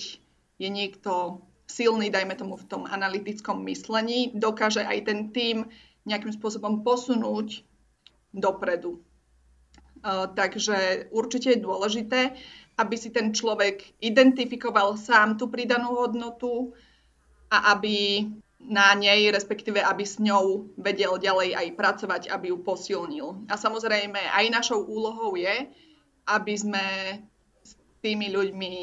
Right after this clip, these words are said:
pracovali a snažili sa ich v tom podporovať.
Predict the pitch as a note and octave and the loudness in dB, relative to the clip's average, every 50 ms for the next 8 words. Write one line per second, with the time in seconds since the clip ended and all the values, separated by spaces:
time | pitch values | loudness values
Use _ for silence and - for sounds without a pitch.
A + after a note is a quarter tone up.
0 | F3 F3+ F3 - _ _ _ _ _ _ _ _ _ - G3+ F3+ F#3 F#3+ F#3+ - | -8 -8 -10 -12 _ _ _ _ _ _ _ _ _ -6 -2 0 0 0 0 0
1 | C4+ - - A3 A3 G#3+ A#3 A3+ - - F3+ F3 - - G3 F#3+ - G3 F#3+ F3+ | 4 6 8 8 8 6 4 2 0 -2 -4 -6 -6 -4 -4 -2 -2 -2 -2 -4
2 | F3 F#3 - - F3+ E3+ D#3 - - F3 F3+ F#3 F3+ - - - - _ _ _ | -4 -6 -4 -2 0 0 0 0 -4 -8 -12 -12 -12 -12 -14 -16 -20 _ _ _
3 | _ _ _ - G#3 - - - - - _ _ - E3+ D#3 - - _ E3 D#3 | _ _ _ -4 -4 -4 -4 -8 -16 -20 _ _ -10 -10 -10 -12 -12 _ -8 -6
4 | C3 C3+ - - - - _ - - | -6 -6 -8 -10 -12 -14 _ -20 -20